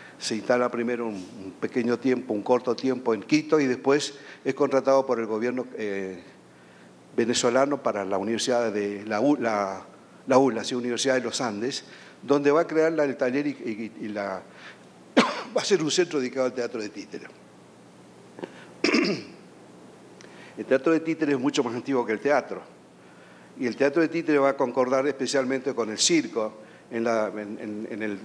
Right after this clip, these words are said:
en el deambular en la, de la cultura popular en estos países nuestros. Después vamos a ver cómo, cómo yo por lo menos empecé a descubrir. Yo lo conocí muy joven, yo era maestro de, de sexto grado en el Instituto Bernasconi, y ahí lo conocí a Villafañe haciendo títeres para niños.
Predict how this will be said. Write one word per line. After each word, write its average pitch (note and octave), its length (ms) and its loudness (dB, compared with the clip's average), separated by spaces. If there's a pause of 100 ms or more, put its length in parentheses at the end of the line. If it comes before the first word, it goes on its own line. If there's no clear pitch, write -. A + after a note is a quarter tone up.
en G2+ 180 -10
el A#2 160 -2
deambular C#3 540 4
en C#3 140 0
la, A#2+ 80 0
de C3 200 -4
la A#2+ 120 0
cultura C3 340 0
popular B2 480 -2
en A#2 140 -4
estos A2+ 180 -6
países A2+ 440 -4
nuestros. G2 360 -12 (640)
Después C3+ 220 2
vamos D3 180 4
a C#3+ 80 2
ver C#3+ 120 0
cómo, D3 380 0
cómo A#2+ 220 -4
yo B2+ 220 0
por C3 100 -2
lo A#2+ 60 2
menos A#2 200 -4
empecé A#2 260 -2
a A#2+ 40 2
descubrir. C3 500 0 (400)
Yo C3+ 120 0
lo C#3 100 2
conocí B2+ 300 -2
muy C3+ 160 0
joven, D3 340 4
yo B2 100 -4
era B2+ 140 -2
maestro C3 480 -2
de, B2+ 80 0
de A2+ 380 -8
sexto - 340 -4
grado D3 400 2 (420)
en A#2+ 140 -4
el A#2+ 60 -2
Instituto B2 500 -2
Bernasconi, C#3+ 520 0
y - 20 2
ahí C#3 120 0
lo D3+ 140 0
conocí B2+ 320 -4
a C3+ 60 2
Villafañe C#3 440 0
haciendo C3+ 340 2
títeres C3 340 -2
para G#2+ 200 0
niños. G#2+ 380 -8